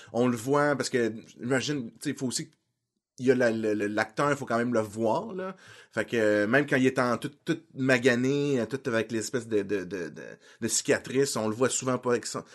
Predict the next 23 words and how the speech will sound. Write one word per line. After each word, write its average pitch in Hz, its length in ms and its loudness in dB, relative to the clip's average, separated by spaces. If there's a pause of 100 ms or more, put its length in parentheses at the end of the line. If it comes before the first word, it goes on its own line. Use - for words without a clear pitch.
(160)
sans 131 200 0
son 127 220 0
masque, 120 320 0
il - 40 -6
se - 60 -6
promène 120 380 0
quand 120 140 -2
même 120 160 0
dans 117 180 0
la 101 60 -4
rue. 127 200 -4 (320)
Euh, 98 440 -2
non, 113 180 -4
j'ai, 104 220 -4
j'ai, 90 440 -10
j'ai 92 140 -14
trouvé 113 180 -6
ça 131 120 -2
très, 127 200 -4
très 113 220 0
bien, 110 300 -6
là. 101 140 -6
C'est, 95 260 -8